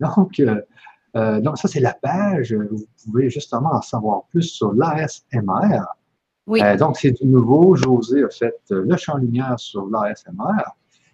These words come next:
Speaker 1: Euh, donc, c'est une grande nouveauté. Et puis ici, ben, vous avez un peu la description, là, de la, de l'A S M R. Euh, donc,
Speaker 2: Ah
Speaker 1: c'est
Speaker 2: oui, juste une minute, euh,
Speaker 1: Ouais, ouais.
Speaker 2: Yannick, justement.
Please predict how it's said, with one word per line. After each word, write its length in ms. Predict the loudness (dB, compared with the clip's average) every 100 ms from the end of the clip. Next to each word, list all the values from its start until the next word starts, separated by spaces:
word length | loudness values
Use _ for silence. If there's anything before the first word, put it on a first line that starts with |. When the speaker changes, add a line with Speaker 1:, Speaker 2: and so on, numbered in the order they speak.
| -20 _ _ -8
Speaker 1:
Euh, 240 | -6 -6 -10 -16 -14 -4
donc, 160 | -2 -2
c'est 120 | -4 -6
une 100 | -2
grande 280 | -2 2
nouveauté. 680 | 2 2 -2 0 4 4 4 _ -4
Et 80 | -4
puis 240 | 0 -2
ici, 260 | -2 -4 -2
ben, 200 | 0 -2
vous 80 | -4
avez 160 | -2
un 100 | -4 0
peu 60 | -2
la 120 | -2
description, 920 | -8 -16 -20 -20 -20 -8 -4 -2 0
là, 140 | 0
de 80 | -2
la, 80 | -6
de 200 | -10 -8
l'A 140 | -8 -6
S 180 | -10 -18
M 120 | -8
R. 360 | -2 0 0 -4 _ _ -20 _ _ _ _ _ _ _ _ _ _ _ _ -2
Euh, 160 | 0 4
donc, 140 | 6
Speaker 2:
Ah 80 | 6
Speaker 1:
c'est 140 | 6 8
Speaker 2:
oui, 280 | 6 4 -2
juste 260 | 0 0
une 120 | 2 2
minute, 340 | 2 0 -2
euh, 380 | -2 -2 -2 4
Speaker 1:
Ouais, 180 | 4 4
ouais. 240 | 0 -4 _
Speaker 2:
Yannick, 360 | -2 0 0 -2
justement. 380 | -6 -2 2